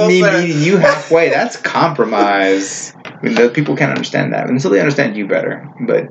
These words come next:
Speaker 1: it's hard because you don't tell them. And that, that brings us back to the other topic, which is vulnerability.
Speaker 2: You look all creepy. <laughs>
Speaker 1: What, me?
Speaker 2: Wait,
Speaker 1: I,
Speaker 2: wait.
Speaker 1: I look creepy
Speaker 2: So
Speaker 1: all the
Speaker 2: what
Speaker 1: damn
Speaker 2: other
Speaker 1: time. That's my, that's my, that's my
Speaker 2: No,
Speaker 1: brand.
Speaker 2: she just, but that make, makes me think about something. When I'm working with a couple, and I say, no, and, and so let's reiterate, first of all, what you said first, is that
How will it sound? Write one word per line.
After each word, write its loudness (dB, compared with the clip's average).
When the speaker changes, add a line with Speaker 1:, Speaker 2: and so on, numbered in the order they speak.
Speaker 1:
it's -8
hard 0
because -10
you -12
don't -10
tell -10
them. -14
And 2
that, 0
that 2
brings 0
us -4
back -2
to -8
the -2
other -2
topic, -10
which -14
is -10
vulnerability. -4
Speaker 2:
You 4
look -2
all 2
creepy. -6
<laughs> 4
Speaker 1:
What, 2
me? 4
Speaker 2:
Wait, 4
Speaker 1:
I, 2
Speaker 2:
wait. 4
Speaker 1:
I 2
look 0
creepy -2
Speaker 2:
So 4
Speaker 1:
all 4
the 4
Speaker 2:
what 2
Speaker 1:
damn 2
Speaker 2:
other 2
Speaker 1:
time. -2
That's 0
my, 0
that's 0
my, -2
that's -2
my -2
Speaker 2:
No, 2
Speaker 1:
brand. 4
Speaker 2:
she -6
just, 0
but 4
that 2
make, -4
makes 2
me 4
think 2
about 2
something. 0
When 2
I'm 2
working 0
with 2
a -2
couple, -2
and -2
I 2
say, -2
no, 2
and, 2
and 4
so 0
let's 2
reiterate, 2
first 0
of 2
all, 4
what -4
you -2
said 0
first, -8
is -2
that 0